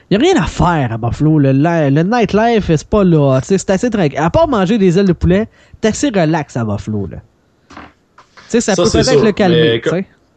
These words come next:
Speaker 2: J'ai, j'ai de la misère à voir un changement d'attitude pour Kane. Je sais qu'il y a, je pense qu'il avait tweeté comme quoi qu'il était content, puis que, euh, nouveau départ, euh,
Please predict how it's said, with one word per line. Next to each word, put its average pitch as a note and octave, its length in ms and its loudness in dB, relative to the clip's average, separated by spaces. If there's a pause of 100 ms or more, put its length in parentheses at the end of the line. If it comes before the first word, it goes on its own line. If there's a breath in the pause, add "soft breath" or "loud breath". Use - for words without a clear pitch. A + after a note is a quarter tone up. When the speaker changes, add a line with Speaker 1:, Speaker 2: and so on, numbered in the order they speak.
(1300 soft breath)
Speaker 2:
J'ai, B2 840 -2 (480)
j'ai C#3 300 -4
de C3+ 100 -2
la G#3 140 2
misère F3+ 680 2
à A#2 140 0
voir C#3 580 2
un A2+ 100 -4
changement D3 640 -2
d'attitude C#3+ 720 -2 (580)
pour A#2 240 -4
Kane. C3+ 420 0
Je - 80 -6
sais F#3 120 -2
qu'il B2 260 2
y A2 60 -2
a, A2 100 0
je G#2+ 80 -10
pense D3 160 -4
qu'il A#2+ 80 2
avait A#2 160 2
tweeté C#3+ 380 -2
comme A#2 220 -2
quoi B2 140 -2
qu'il A2+ 200 -4
était A2 200 -2
content, B2 480 -2
puis - 120 -10
que, A#2+ 60 0
euh, A2 440 4
nouveau A2+ 220 0
départ, A#2+ 640 0
euh, G#2+ 260 0